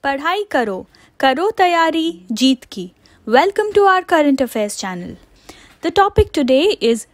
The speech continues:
Ramappa Temple, Telangana's first unesco World Heritage Site.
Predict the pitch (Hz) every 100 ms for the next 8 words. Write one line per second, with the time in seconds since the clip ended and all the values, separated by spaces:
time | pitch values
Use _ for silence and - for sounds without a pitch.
0 | _ 220 233 320 349 - - 330 330 277
1 | 220 - 160 - _ _ _ _ 285 285
2 | 339 349 311 294 302 302 - 294 277 277
3 | - - - 240 269 302 415 - 330 330
4 | 339 277 277 294 285 262 226 226 226 220
5 | - 185 156 - -